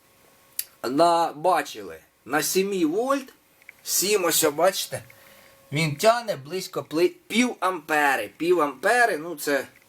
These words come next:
приблизно шість ватт. Шість ватт! Шість, коли ми робили ось о тести з оцим насосом, то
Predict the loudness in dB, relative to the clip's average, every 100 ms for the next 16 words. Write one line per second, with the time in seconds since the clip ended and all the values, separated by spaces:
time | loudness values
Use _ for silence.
0 | _ _ -4 0 0 4 4 2 -4 -4
1 | -2 -2 -4 -6 -6 -4 0 0 2 0
2 | -2 0 2 4 4 0 -8 -20 -20 -6
3 | 0 0 0 -4 -4 0 2 2 0 -2
4 | 0 0 2 2 2 -4 -6 -10 -4 0
5 | 0 0 -4 -6 -6 -4 -2 -2 -4 -2
6 | 0 -2 -4 -6 -2